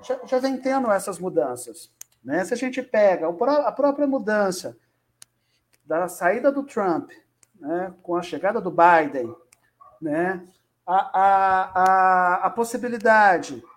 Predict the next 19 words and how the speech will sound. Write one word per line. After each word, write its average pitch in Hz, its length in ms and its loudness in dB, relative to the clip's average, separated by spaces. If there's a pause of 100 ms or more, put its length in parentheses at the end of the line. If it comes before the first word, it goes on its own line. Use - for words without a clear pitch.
(120)
né, 185 340 2
a, 185 180 6
a, 180 320 2
as 196 140 -6
mudanças 240 580 -2
que 247 140 -4
ocorreram 214 800 2 (300)
da, 180 200 -6 (300)
na, 202 220 -12
na 214 100 -4
Bolívia, 220 880 -4 (160)
né, 202 400 -2 (1080)
com 170 100 -8
a 170 40 -6
saída 180 420 -2
da 214 120 -4
Janine 202 320 -10
Añez 196 480 -8 (320)
pra, 170 160 -4